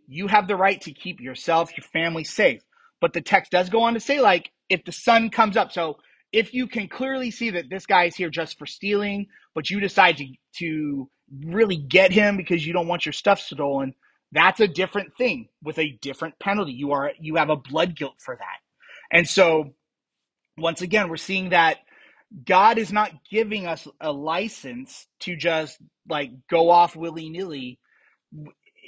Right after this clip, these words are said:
It, but we do have the right to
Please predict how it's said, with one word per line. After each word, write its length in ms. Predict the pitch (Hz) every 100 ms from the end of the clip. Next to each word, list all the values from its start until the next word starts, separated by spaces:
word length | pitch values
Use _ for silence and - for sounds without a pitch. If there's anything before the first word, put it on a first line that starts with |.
| - _ _ _
It, 180 | 190 185 _
but 460 | - 175 151 190 165
we 140 | 175
do 480 | 156 120 175 202 220
have 420 | 208 180 151 139
the 140 | 135 139
right 460 | 127 151 151 139 - _ _ _ _
to 160 | - 170